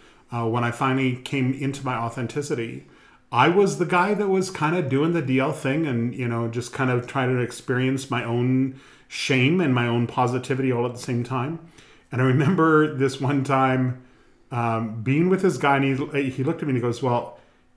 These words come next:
you, you understand you're a bear." And I went,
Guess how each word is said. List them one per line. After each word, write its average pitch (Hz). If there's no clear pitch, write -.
you, 135
you 131
understand 139
you're 117
a 110
bear." 107
And 120
I 123
went, 123